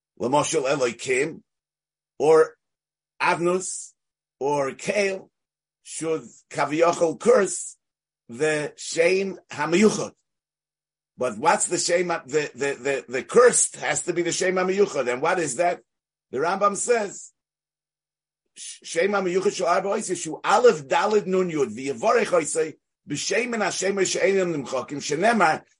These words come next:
V'noikev Shem Hashem. Al Hashem HaMiyuchot Chayev Skila,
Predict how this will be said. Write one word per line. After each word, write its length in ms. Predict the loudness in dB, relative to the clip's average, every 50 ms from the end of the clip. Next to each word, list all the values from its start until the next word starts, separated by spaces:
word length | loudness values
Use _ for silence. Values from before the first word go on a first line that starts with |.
| _ _
V'noikev 720 | -4 -2 0 2 4 4 2 4 6 6 6 6 6 2 -10 -16
Shem 460 | -12 -6 -2 -2 0 -2 -2 -6 -10 _ _ _ _ _ _ _ -12
Hashem. 400 | -10 -6 -2 -2 -2 -2 -2 -8 _ _ _ _ _ _ _ _ _ _
Al 120 | -6 -4 -2
Hashem 420 | -2 -2 -4 -2 -4 -2 -2 -2
HaMiyuchot 600 | -2 -2 -2 -2 -4 -4 -6 -2 2 2 2 2
Chayev 360 | 2 -2 -2 -2 -2 -4 -6
Skila, 440 | -10 -12 -12 -10 -10 -8 -8 -8 -10